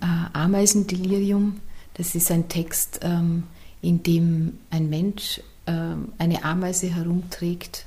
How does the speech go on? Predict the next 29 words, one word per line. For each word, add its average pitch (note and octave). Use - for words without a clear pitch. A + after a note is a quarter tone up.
äh, F#3
geistig E3+
zumindest. F3
Und E3+
zwar -
einfach F3
deswegen, F3+
deswegen, F3+
weil E3+
das E3
etwas E3
ist, F3
was D#3+
immer G#3
vorhanden E3+
ist, F#3
egal E3+
auf F3+
welcher F3
Parkbank E3+
auf F3
der E3
Welt F3
man F3
sitzt, F3
man F3
wird E3+
eine E3
sehen. F3+